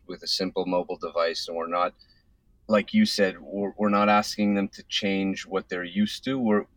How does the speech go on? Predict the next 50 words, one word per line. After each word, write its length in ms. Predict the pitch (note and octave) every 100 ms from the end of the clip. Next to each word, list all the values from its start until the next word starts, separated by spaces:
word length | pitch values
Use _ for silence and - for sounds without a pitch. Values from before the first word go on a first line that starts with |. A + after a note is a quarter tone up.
| _
we 180 | G#2 G#2+
actually 420 | A#2+ - - A#2+
have 260 | A2 G#2 -
to, 160 | G2+
as 140 | G2 F#2
a 40 |
company, 680 | - G2+ G2+ - F#2+ F#2+ F2+ - - _ _ _ - -
be 140 | G#2+
thoughtful 720 | - B2 A#2+ - - G#2+ G2+
that 200 | F#2+ F#2+
we're 120 | F#2+
not 260 | G2 G#2 G#2 - _ _ _
adding 560 | A2 A#2 A2 G#2 F#2 E2+ _
workload 580 | F#2 F#2 - F#2 F2 -
to 160 | -
them, 240 | E2 D#2+ D2 _ _ -
right? 240 | F#2+ G2+ -
When 220 | G#2 F#2+
a 100 | G2
lot 180 | G#2+ A#2
of 80 |
times 240 | A2 G#2+ G2+
I 80 | F#2+
see 240 | - G#2+
these 220 | F#2+ F#2
apps 400 | F#2+ B2 A2+ -
and, 260 | G2+ F#2 F#2 _ _ _ _ _
and 160 | G#2+ A2
it 120 | G#2
solves 440 | - C3+ C3+ A2
one 240 | G#2 B2+ B2+
problem, 420 | G#2+ G2 F#2+ F#2+
but 120 | F#2
it 140 | G2 -
forces 600 | - A2 A#2 - A2 G2
me 180 | G2+ G2+
as 140 | F2+
a 60 | F2+
user 400 | F2+ G#2+ - -
to 80 | - -
do 220 | - G#2+ G2+
something 560 | - G#2 G2+ G2+ F#2 F2+
new 240 | G#2+ A2+
now, 300 | F#2+ F2 E2
and, 180 | E2+ F2+
and 160 | F#2+ G2
that 140 | A2
can 160 | - A#2
be 120 | A2
hard. 320 | A2 A#2 -